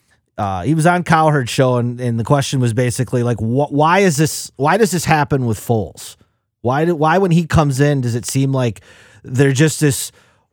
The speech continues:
wide open offense and they're scoring all these points? And Vic was, Vic made a good point. He's like, when Foles is in there, they kinda just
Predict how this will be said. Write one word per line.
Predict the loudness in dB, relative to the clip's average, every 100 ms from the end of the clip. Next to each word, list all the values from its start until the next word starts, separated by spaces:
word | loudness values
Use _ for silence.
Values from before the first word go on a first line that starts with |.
| -8
wide | 0 2 4 4 4
open | 2 2 2 2 -2 -4 -4
offense | 0 0 2 0 0 -2
and | -2
they're |
scoring | -2 2 2 2
all | 0
these | 0 -2
points? | -2 0 0 0 -4 -12 _ _ _ _
And | -4 -2 -4
Vic | -2 0 2
was, | 0 -2
Vic | -2 -4 0
made | -2
a | 0
good | -2 -2
point. | -2 0
He's | -2 0
like, | -2 -2
when | -2 -2
Foles | 0 2 2 0
is | 0 2
in | 2
there, | 0 -2 -2
they | -4
kinda | 0 0 2
just | 2 0 -2